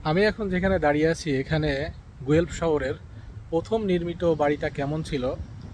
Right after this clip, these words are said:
তার একটা মডেল হাউস তারা করে রাখছে এবং সেই জিনিসটা আমি আপনাদেরকে এখন দেখানোর চেষ্টা করতেছি। আপনারা দেখেন, আহ, এটা হচ্ছে আঠারোশো সাতাশ সালে এই বাড়িটা তৈরি করে জন গল্ট নামের একজন ব্যক্তি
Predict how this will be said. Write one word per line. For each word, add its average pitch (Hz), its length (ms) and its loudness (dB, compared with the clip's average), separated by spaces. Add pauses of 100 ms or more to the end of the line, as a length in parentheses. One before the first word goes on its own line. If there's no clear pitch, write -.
(220)
তার 143 140 2
একটা 147 220 -2
মডেল 143 300 -2
হাউস 156 300 -2
তারা 143 180 0
করে 139 240 -2
রাখছে 135 320 -4
এবং 147 300 -6
সেই 143 200 -4
জিনিসটা 156 360 -6
আমি 143 140 -4
আপনাদেরকে 139 400 -6
এখন 147 200 -4
দেখানোর 143 280 -6
চেষ্টা 160 280 -4
করতেছি। - 440 -4 (760)
আপনারা 147 420 0
দেখেন, 165 520 0
আহ, 131 600 0
এটা 160 200 -2
হচ্ছে 185 280 0
আঠারোশো 185 600 0 (480)
সাতাশ - 640 0
সালে 135 360 0 (840)
এই 156 400 4 (200)
বাড়িটা 156 360 4
তৈরি 165 260 2
করে 156 260 4 (100)
জন 170 440 4 (360)
গল্ট 170 360 8
নামের 175 260 4
একজন 143 260 2
ব্যক্তি 127 400 -2